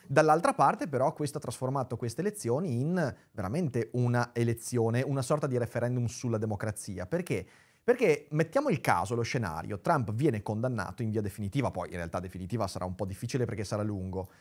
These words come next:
e però poi effettivamente alle elezioni si candida, e, eh, si tratta veramente di un, di, di una, eh, di, di un referendum sulla democrazia, perché se da uno scenario del genere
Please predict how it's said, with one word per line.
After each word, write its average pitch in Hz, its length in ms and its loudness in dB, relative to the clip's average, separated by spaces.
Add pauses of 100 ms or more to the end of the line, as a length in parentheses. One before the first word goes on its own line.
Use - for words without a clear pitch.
(200)
e - 100 -4
però 240 200 4
poi 165 180 2
effettivamente 160 920 -2
alle 123 200 2
elezioni 127 580 0
si - 200 -8
candida, 113 800 -2 (380)
e, - 320 -2
eh, 110 440 -20
si 156 200 -12
tratta 240 240 0
veramente 160 360 -2
di 127 80 0
un, 117 320 0
di, 120 200 -4
di 123 80 -2
una, 110 440 -2 (280)
eh, - 260 -8
di, 127 240 -2 (500)
di 127 180 0
un 151 80 6
referendum 170 480 0
sulla 123 200 -2
democrazia, 127 720 -2 (280)
perché 196 260 2
se 151 540 2
da 120 100 2
uno 123 360 2
scenario 147 340 0
del 139 140 2
genere 90 560 -4